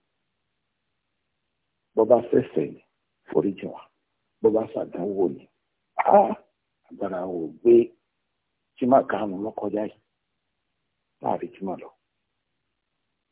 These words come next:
Tàràwí di nǹkan kí n lè. Àtijáde fẹ́ di, di wàhálà.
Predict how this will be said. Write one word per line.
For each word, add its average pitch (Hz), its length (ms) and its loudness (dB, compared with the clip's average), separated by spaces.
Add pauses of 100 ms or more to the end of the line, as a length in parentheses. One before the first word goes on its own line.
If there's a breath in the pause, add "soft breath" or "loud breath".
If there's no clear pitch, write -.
(1120)
Tàràwí 107 380 4
di 104 120 -4
nǹkan 104 340 -6
kí - 140 -20
n 95 180 -10
lè. 101 140 -12 (1900)
Àtijáde 117 460 4
fẹ́ 107 200 2
di, 95 140 -10 (440)
di - 40 -6
wàhálà. 92 280 -6